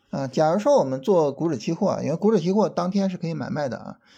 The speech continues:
假如说我们做股指期货，那今天的这个震荡区呢，大概在，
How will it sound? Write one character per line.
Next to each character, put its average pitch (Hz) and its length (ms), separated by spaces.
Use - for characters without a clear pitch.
假 156 140
如 202 40
说 254 160
我 190 60
们 143 100
做 170 200
股 160 160
指 139 80
期 151 120
货， 151 200
那 131 100
今 214 220
天 254 180
的 202 100
这 156 120
个 143 100
震 165 160
荡 151 140
区 180 160
呢， 160 120
大 170 200
概 214 180
在， 143 320